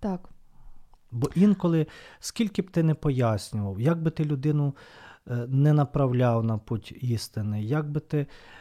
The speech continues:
Speaker 2: е, людину не відвертав від злого шляху, навіть Богу це не вдається.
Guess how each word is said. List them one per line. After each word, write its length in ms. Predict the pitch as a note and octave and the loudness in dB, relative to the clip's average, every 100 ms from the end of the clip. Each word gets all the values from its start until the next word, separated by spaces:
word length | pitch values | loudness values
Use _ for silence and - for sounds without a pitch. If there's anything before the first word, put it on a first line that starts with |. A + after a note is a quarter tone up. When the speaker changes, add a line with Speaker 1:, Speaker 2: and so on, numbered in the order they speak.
| - | -12
Speaker 2:
е, 260 | A#2 A2+ A2+ | -6 -4 -2
людину 380 | A#2 B2 D3 D3 | 0 2 4 4
не 140 | D3 | 4
відвертав 680 | C#3+ B2+ C3+ C3 C#3+ C3 A#2+ | 2 0 -2 0 0 2 2
від 100 | A2+ | 2
злого 320 | G#2+ A2+ G#2+ | 0 0 0
шляху, 480 | G2+ - G2 G#2+ G2 - - - - _ _ _ _ _ _ _ _ _ _ _ _ _ - | -2 -6 -6 -6 -8 -12 -20 -20 -20 _ _ _ _ _ _ _ _ _ _ _ _ _ 0
навіть 360 | C#3+ D3 C3+ | 4 4 2
Богу 320 | B2+ D#3 B2 A#2+ | 2 2 2 0
це 200 | - A2+ | -4 -2
не 100 | A2 | -2
вдається. 640 | G2 G2+ F#2 F2+ - | -2 -4 -4 -8 -12